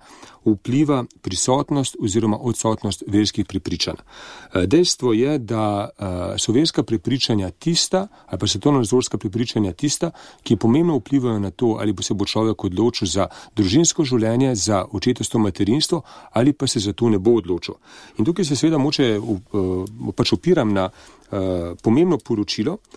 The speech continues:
ki ga zadnja leta pravzaprav v različnih oblikah objavlja mednarodna organizacija za raziskave Pew Research Center, ki je, eh, leta dva tisoč petnajst izdala poročilo, ki ga vsako leto potem tudi posodablja, z naslovom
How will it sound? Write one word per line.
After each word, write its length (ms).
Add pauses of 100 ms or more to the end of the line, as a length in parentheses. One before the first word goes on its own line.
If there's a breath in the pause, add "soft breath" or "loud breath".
(300 loud breath)
ki 160
ga 200
zadnja 340
leta 280
pravzaprav 500
v 100
različnih 360
oblikah 360
objavlja 500 (340 loud breath)
mednarodna 880
organizacija 760
za 120
raziskave 640 (320 loud breath)
Pew 220
Research 440
Center, 480 (460 loud breath)
ki 180
je, 220 (100)
eh, 60 (400)
leta 200
dva 140
tisoč 280
petnajst 580
izdala 480
poročilo, 540
ki 140
ga 80
vsako 320
leto 200
potem 160
tudi 200
posodablja, 640 (360 loud breath)
z 200
naslovom 600